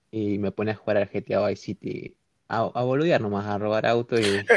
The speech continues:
Speaker 2: es que era lo típico
Speaker 1: <laughs> y
Speaker 2: de ir al,
Speaker 1: manejar
Speaker 2: al
Speaker 1: porque
Speaker 2: ciber y estar ahí,
Speaker 1: Claro.
Speaker 2: y jugando a ese juego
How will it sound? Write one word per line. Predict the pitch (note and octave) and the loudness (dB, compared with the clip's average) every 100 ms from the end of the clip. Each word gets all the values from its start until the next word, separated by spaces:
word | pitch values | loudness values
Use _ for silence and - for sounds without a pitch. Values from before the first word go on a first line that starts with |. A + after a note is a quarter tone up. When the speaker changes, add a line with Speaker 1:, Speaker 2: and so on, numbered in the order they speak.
| F3+ | 4
Speaker 2:
es | G3 | 4
que | G#3 | 6
era | G3 | 8
lo | C3+ | 8
típico | A#2+ E3 C3+ B2 B2 A2+ | 8 6 8 6 8 8
Speaker 1:
<laughs> | |
y | |
Speaker 2:
de | A2+ | 10
ir | |
al, | B2+ | 10
Speaker 1:
manejar | A#2+ A2+ C3 | 8 8 6
Speaker 2:
al | |
Speaker 1:
porque | B2 A#2 | 6 4
Speaker 2:
ciber | A2+ B2+ C3+ B2 | 2 2 2 0
y | |
estar | A2 - A#2+ | -4 2 6
ahí, | A2+ A#2 B2+ | 8 8 8
Speaker 1:
Claro. | C#3+ E3 D#3+ A2+ G#2+ | 10 10 10 10 6
Speaker 2:
y | |
jugando | A2+ A#2 B2 | 4 4 6
a | A#2+ | 4
ese | - A#2+ | 4 0
juego | B2 C3 | 2 4